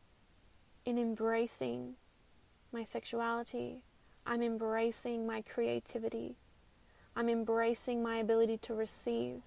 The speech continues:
in all areas of my life, not just in sexuality.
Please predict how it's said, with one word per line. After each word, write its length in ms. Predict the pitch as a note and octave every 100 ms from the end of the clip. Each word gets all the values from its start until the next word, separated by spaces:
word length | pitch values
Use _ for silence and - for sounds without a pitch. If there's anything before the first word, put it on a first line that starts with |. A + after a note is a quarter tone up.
| - - -
in 140 | A#3+ A3+
all 360 | - A#3 A#3+ A#3+
areas 340 | A3+ A3+ A3
of 100 | A3
my 140 | A3
life, 240 | A3 G#3+ G#3+
not 340 | A3 A3 - A#3+
just 480 | A#3+ A#3 - - - - - - - - - - - -
in 120 | A3+
sexuality. 880 | G#3+ A3 - A3+ A3+ A#3 - B3 A#3+